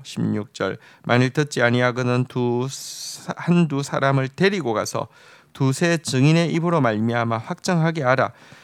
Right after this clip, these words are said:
십칠 절, "만일 그들이 그 말도 듣지 않거든 교회 말하고 교회 말도 듣지 않거든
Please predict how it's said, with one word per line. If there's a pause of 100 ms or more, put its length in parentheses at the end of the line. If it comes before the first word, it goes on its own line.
(140)
십칠
절,
"만일
그들이
그
말도
듣지
않거든 (120)
교회
말하고
교회
말도
듣지
않거든